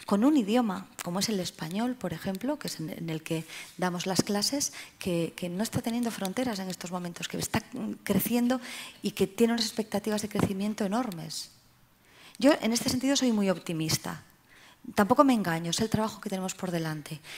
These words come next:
Y también sé que en uno o dos años, mm, es muy probable que no se pueda encontrar, eh,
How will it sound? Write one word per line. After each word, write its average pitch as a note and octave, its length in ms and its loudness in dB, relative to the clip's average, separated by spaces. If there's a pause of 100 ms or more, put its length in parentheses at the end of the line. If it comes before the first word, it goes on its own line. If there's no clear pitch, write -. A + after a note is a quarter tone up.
(120)
Y G3 80 0
también A3 400 2
sé C4 360 2
que F#3+ 160 0
en F#3 120 0
uno G3 240 0
o E3 60 -2
dos G3+ 260 -2
años, A3 420 -2
mm, F#3+ 160 -6 (160)
es - 140 -8
muy G#3+ 100 2
probable G3 480 0 (300)
que F#3 100 -4
no F#3 100 0
se F#3 140 -2
pueda F3+ 380 0
encontrar, F3 880 0
eh, D#3+ 440 2